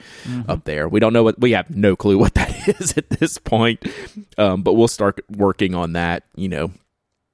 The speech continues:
Speaker 2: here in the next few months and plan
Speaker 1: Yep.
Speaker 2: things out. And, and lest we forget, we'll be visiting New York too. So we're gonna have to, we're gonna have to figure out how to do this big and do it right because of the support we got for this campaign has just been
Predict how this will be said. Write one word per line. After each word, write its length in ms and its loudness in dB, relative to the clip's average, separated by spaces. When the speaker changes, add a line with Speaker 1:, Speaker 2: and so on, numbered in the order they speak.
Speaker 2:
here 180 0
in 100 0
the 80 -2
next 260 -6
few 160 -8
months 340 -8
and 100 -8
plan 180 -2
Speaker 1:
Yep. 100 0
Speaker 2:
things 240 -10
out. 240 -4
And, 260 -6
and 220 -4
lest 180 0
we 80 0
forget, 320 -4
we'll 120 0
be 180 -4
visiting 480 -6
New 140 0
York 420 2
too. 240 2
So 200 -2
we're 120 -2
gonna 160 0
have 100 0
to, 220 -2
we're 80 -2
gonna 100 2
have 80 -2
to 80 -8
figure 240 0
out 100 0
how 120 -2
to 80 0
do 120 -2
this 180 -2
big 280 0
and 80 -6
do 140 0
it 80 -2
right 340 -4
because 640 -4
of 140 0
the 80 -6
support 500 -2
we 400 -6
got 220 -8
for 100 -6
this 140 -8
campaign 460 -4
has 200 -6
just 300 -12
been 300 -10